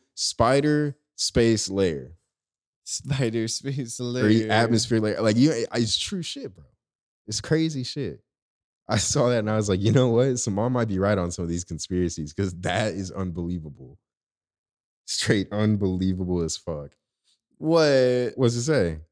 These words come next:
Speaker 2: What? Spiders in space reveal the weird thing that happens to webs.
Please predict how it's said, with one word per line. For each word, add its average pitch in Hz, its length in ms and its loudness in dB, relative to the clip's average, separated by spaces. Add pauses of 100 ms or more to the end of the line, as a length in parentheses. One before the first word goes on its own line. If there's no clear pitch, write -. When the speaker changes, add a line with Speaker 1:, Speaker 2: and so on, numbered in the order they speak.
(100)
Speaker 2:
What? 156 880 2
Spiders 143 680 -2
in 139 80 -8
space 131 340 -6
reveal 131 300 -6
the 123 160 -6
weird 123 720 -6
thing 117 220 -8
that 113 140 -10
happens 117 580 -12
to 113 80 -14
webs. 113 560 -4